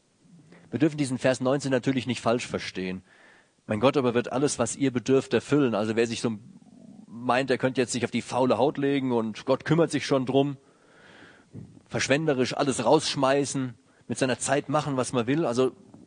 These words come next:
so einer, der darf nichts von Gott erwarten. Überhaupt nichts. Warum auch? Also wenn Gott da trotzdem was gibt,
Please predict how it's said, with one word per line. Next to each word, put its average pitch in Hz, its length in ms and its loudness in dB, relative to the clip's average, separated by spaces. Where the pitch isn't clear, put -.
so 160 240 0
einer, 151 200 0
der 139 120 2
darf 131 180 2
nichts - 280 -2
von 107 120 0
Gott 92 180 -4
erwarten. 90 560 -8
Überhaupt 107 380 2
nichts. 98 240 -8
Warum 170 240 0
auch? 87 300 -6
Also 107 140 -2
wenn 117 120 2
Gott 131 140 0
da 117 60 2
trotzdem 127 380 -2
was 120 180 0
gibt, - 360 -4